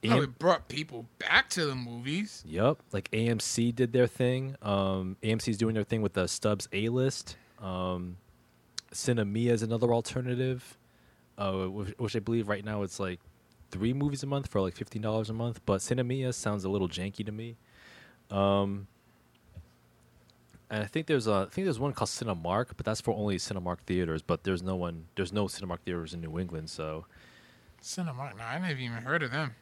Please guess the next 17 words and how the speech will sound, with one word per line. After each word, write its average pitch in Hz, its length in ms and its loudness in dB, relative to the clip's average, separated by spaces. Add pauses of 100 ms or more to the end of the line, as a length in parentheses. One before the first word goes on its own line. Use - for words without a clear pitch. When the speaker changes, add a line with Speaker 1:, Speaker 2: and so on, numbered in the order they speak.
(200)
Speaker 2:
Yeah. 92 500 0 (640)
So 113 300 8
I'm 117 60 6
hoping 233 280 8
Showcase 190 440 6
Cinemas 127 520 6
can 110 640 2
do 117 220 10
their 117 160 8
own 127 140 8
subscription 104 400 0
service, 98 340 2
or 87 380 4
hopefully 131 260 2
they're 107 160 6
in 104 80 2
the, 87 300 4